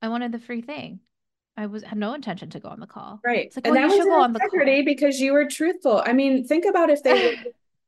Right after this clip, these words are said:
Speaker 2: given the free thing and then invited people on the sales call, maybe people actually would have s-, joined more instead of being under, like, heated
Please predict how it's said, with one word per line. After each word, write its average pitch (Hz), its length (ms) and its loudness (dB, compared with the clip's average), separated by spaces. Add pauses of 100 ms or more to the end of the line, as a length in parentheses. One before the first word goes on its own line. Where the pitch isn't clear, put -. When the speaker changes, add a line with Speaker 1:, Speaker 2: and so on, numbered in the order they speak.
(260)
Speaker 2:
given 285 360 4
the 269 100 4
free 247 260 0
thing 226 360 0
and 214 260 2
then 226 180 2
invited 220 460 2
people 233 240 -6
on 190 180 -2
the 190 100 -2
sales 220 340 -2
call, 170 520 -4 (640)
maybe 240 300 2
people 262 300 2
actually 233 500 0
would 220 200 0
have 208 240 0 (720)
s-, - 220 -20 (460)
joined 196 340 0
more 302 240 2
instead 240 380 0
of 214 160 0
being 208 260 0
under, 214 240 0
like, 185 200 0
heated 214 600 0